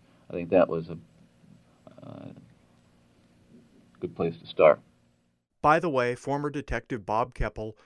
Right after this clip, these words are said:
Speaker 2: has spoken at length over the years about his Bundy encounters inside the prison,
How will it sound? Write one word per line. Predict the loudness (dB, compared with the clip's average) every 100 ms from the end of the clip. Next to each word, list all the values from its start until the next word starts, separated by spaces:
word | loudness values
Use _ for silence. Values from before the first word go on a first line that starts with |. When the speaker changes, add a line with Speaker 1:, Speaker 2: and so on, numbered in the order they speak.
| _ _
Speaker 2:
has | -8 -8
spoken | -4 0 0 0 -4
at | -6
length | -6 -6 -6 -8
over | -6 -6
the | -8 -8
years | -6 -4 -6 -8
about | -4 -4 -4
his | -8 -8
Bundy | -4 -4 -4 -10
encounters | -12 -12 -4 -2 -2 -4 -10 -12
inside | -14 -6 -6 -6 -10
the |
prison, | -14 -12 -10 -10 -14